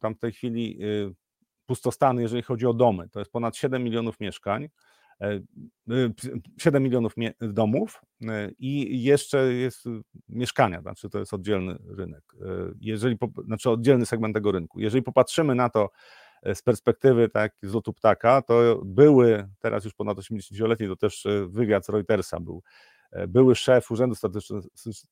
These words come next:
Statystycznego Chińskiego mówi, że, e, żeby zapełnić te pustostany, to populacja Chin powinna mieć trzy miliardy ludzi.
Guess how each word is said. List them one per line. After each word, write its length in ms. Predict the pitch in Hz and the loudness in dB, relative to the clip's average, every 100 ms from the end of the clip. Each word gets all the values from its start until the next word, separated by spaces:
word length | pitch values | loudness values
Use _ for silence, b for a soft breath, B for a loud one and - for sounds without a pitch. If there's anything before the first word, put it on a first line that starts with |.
| _ | _
Statystycznego 800 | - 117 - 107 95 - 117 101 | -8 -8 -6 -10 -10 -10 -8 -8
Chińskiego 520 | - 101 - 107 123 | -10 -14 -12 -8 -6
mówi, 320 | 113 113 120 | -4 -6 -6
że, 260 | 110 113 110 b b b b _ 98 | -4 0 0 b b b b _ -6
e, 300 | 95 92 76 _ _ | -4 -4 -8 _ _
żeby 340 | 98 107 151 143 | 0 4 6 6
zapełnić 500 | 135 - 165 147 123 | 6 6 6 4 0
te 100 | 120 | -4
pustostany, 920 | 117 - 110 - 107 98 135 190 165 117 | -6 -8 -10 -2 -2 0 -4 -6 -8 -4
to 220 | 120 123 | 4 4
populacja 600 | 123 117 117 127 - 120 | 2 -4 -2 -2 0 -4
Chin 300 | 104 120 131 | -6 -8 -8
powinna 520 | 123 113 113 120 120 | -4 -4 -4 -4 -2
mieć 360 | 113 113 - - | -2 -6 -10 -18
trzy 420 | - - 117 113 | -16 -6 -2 0
miliardy 720 | 110 104 107 101 95 98 95 - | -2 -2 0 0 0 -4 -4 -6
ludzi. 380 | 92 98 78 | -6 -6 -8